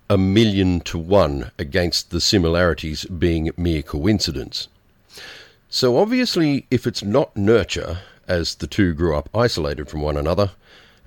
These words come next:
and the odds of coincidence being statistically impossible, clearly the nature argument must have it in the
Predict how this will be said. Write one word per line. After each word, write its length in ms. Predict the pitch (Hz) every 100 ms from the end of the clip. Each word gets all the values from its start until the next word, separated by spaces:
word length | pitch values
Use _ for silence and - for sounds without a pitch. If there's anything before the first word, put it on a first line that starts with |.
| -
and 360 | 104 104 101 92
the 180 | 95 -
odds 280 | 120 127 98
of 160 | 90
coincidence 600 | - 87 135 151 90 78
being 300 | - 92 85
statistically 880 | 76 - - - - 80 - 82 76
impossible, 800 | 73 71 - 143 - - 76 98 _ _
clearly 380 | - 160 180 156
the 120 | 104
nature 380 | 101 104 - 85
argument 400 | 82 76 80 87
must 340 | 101 135 -
have 140 | 110 82
it 80 | 76
in 100 |
the 60 | 73